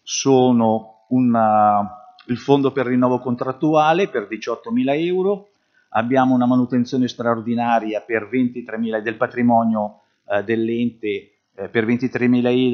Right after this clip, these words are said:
euro, questo a titolo secondo, quindi come investimento. Abbiamo una,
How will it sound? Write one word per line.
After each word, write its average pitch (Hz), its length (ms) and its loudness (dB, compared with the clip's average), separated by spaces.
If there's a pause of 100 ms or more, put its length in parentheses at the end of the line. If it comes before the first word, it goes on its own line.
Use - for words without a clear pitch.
euro, 113 380 0
questo 110 280 -6
a 95 40 -8
titolo 110 360 -10
secondo, 143 560 -6
quindi 101 300 -10
come 98 220 -12
investimento. 160 1040 -8 (560)
Abbiamo 127 960 0
una, 123 720 0